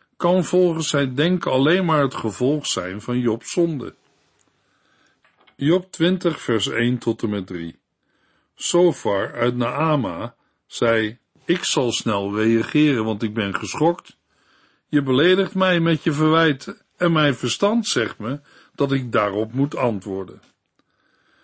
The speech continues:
Sofar heeft Job maar met moeite uit kunnen laten praten. Hij is beledigd door wat Job heeft gezegd en popelt dan ook om te kunnen reageren.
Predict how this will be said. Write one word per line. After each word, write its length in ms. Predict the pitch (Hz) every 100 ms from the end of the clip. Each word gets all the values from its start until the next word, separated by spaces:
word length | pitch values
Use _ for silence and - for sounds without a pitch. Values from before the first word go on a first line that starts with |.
| _ _ _
Sofar 600 | - 180 190 180 170 160
heeft 300 | 135 123 -
Job 260 | 160 175 -
maar 200 | 127 127
met 180 | 120 117
moeite 480 | 165 247 233 196
uit 280 | - 170 151
kunnen 240 | - 110 104
laten 280 | 95 85
praten. 500 | - 101 95 90 - _ _ _
Hij 160 | 104
is 120 | 113 110
beledigd 680 | 117 113 120 131 - - - _ _ -
door 100 | 131
wat 220 | 123 110
Job 260 | 143 170 -
heeft 320 | 120 113 101
gezegd 600 | - 95 110 131 - - _ _ _ -
en 240 | 180 156
popelt 460 | 208 214 185 180 -
dan 180 | 151
ook 220 | 147 156 147
om 160 | 127
te 120 | 127
kunnen 280 | 123 131 127
reageren. 760 | 120 117 110 - 98 90 -